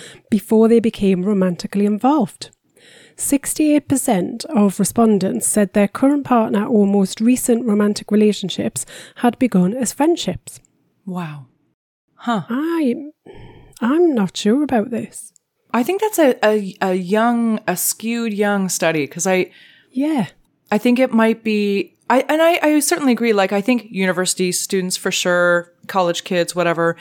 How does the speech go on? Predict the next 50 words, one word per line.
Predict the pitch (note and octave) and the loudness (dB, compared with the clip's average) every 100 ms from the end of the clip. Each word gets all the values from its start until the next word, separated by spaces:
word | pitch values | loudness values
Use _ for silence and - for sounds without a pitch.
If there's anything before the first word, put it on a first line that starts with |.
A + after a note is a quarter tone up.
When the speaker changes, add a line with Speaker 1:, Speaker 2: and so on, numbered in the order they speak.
| - - - | -12 -12 -2
Speaker 1:
Yeah. | A#3+ | 2
Speaker 2:
Also | G#3+ - | 2 2
people | D#4+ D#4+ D4+ | 0 2 2
at | A#3 F3+ F#3 | 0 0 0
work. | B3+ C4+ | 0 -2
I | A#3+ | 0
think | B3+ B3+ | 0 0
this | B3 | 0
also | A#3 A3+ A#3 | 0 0 -2
applies | A#3 G#3+ - | 0 -2 -2
to | |
people | G3+ G#3 F#3+ | -6 -6 -4
who | G3+ | -4
hook | F#3 F3+ | -4 -4
up | F#3+ F#3+ | -4 -4
at | E3 | -4
work. | E3 G3 D4 - _ | -2 -2 -4 -10 _
Speaker 1:
Yeah. | B3+ C4+ B3 F3+ F#3+ B3 _ _ _ _ - | -4 0 0 0 -2 -6 _ _ _ _ -4
But | B3+ | -4
two-thirds | - E4 D4+ D#4+ D#4 - | 0 -2 0 0 -2 -2
of | F3 | -8
them. | - - - _ _ _ _ A3 | -10 -12 -14 _ _ _ _ -8
I | |
just | A3+ C4+ - | -4 -4 -4
think | B3+ | -4
that | A#3 G#3 - _ | -4 -6 -8 _
percentage | G3+ G#3 G#3+ A#3 - | -10 -8 -8 -10 -10
seems | F#3+ F3+ | -8 -8
quite | - G3 F#3+ | -8 -10 -8
high. | F#3 F3+ - _ _ - | -6 -6 -10 _ _ -6
Speaker 2:
I | G#3 | -2
think | C#4 D4+ | 0 0
it's | D4+ | 0
a, | C#4 B3+ A3+ | 2 2 2
I | |
think | A3 B3+ | 0 0
it's | - | 0
a | A#3+ | -2
sample | - G#3 G3+ G3 | 0 0 0 0
bias. | F#3+ E3 F#3 | 0 -2 -2
I | |
think | G3 G#3+ | -4 -2
that | A3+ | -2
there's, | G#3 G3 G3+ | 0 0 0
like, | F3+ F3 - - - - - | 0 -2 -12 -20 -20 -20 -10
I | G3 | -2
think | A3+ | 0
if | A3+ | 0
you | |
were | A#3 | 0